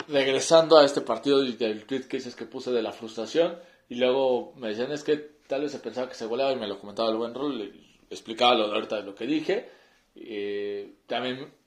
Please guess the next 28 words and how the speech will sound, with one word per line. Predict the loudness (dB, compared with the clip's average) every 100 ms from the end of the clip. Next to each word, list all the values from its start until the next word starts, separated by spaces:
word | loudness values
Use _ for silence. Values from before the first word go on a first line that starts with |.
| _
hubo | 0 2
otras | 2 2 0 -2 -6
personas | -8 -4 -4 -4 -10
por | _ -14 -10 -10 -10
Instagram | -12 -10 -4 -6 -6
que | -12
me | -12
decían, | -10 -10 -4
"No, | 0 0
yo | 0
no | -4
lo | -4
siento | -4 -4 -4
que | 0 0 0 -8 _ _
se | 0 4
haya | 4
sentido | 2 -2 -4 -4
como | -4 -10 -4
pérdida | -2 0 0
porque | -2 -10
el | -10
Puebla | -4 0
iba | 0
perdiendo | -2 -6 -4 -4
y | -6 -8
logró | -6 -4
el | -2
empate. | -2 2 2 2 -4